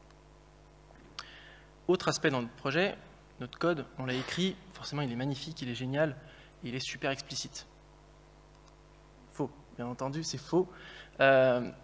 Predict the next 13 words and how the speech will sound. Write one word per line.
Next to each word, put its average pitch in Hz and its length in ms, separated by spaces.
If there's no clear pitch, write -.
qui 190 320
n'a 135 260
jamais, 160 400
euh, 123 420
râlé 160 420
en 131 140
lisant 139 220
la 135 100
documentation 147 540
d'un 131 80
projet 135 220
open 135 220
source, - 360